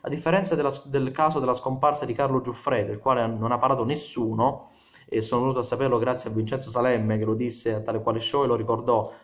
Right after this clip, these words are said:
giustamente, in questo caso qualcuno ne ha parlato, però io lo sono venuto a scoprire cinque ore dopo, grazie a un post sulla community del, del canale Tubo Comico, che, eh, saluto, approfitto di questa occasione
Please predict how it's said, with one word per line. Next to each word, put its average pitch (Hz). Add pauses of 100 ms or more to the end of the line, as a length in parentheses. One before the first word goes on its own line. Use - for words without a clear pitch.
(100)
giustamente, 147
in -
questo 143
caso 165
qualcuno 131
ne 123
ha 110
parlato, 107 (260)
però 170
io 170
lo 135
sono 139
venuto 143
a 131
scoprire 147 (240)
cinque -
ore 120
dopo, 120 (500)
grazie 156
a 151
un 160
post 147
sulla 117
community 113
del, 104
del 110
canale 120
Tubo 107
Comico, 104
che, 107
eh, 104 (280)
saluto, 139
approfitto 107
di 92
questa 104
occasione 101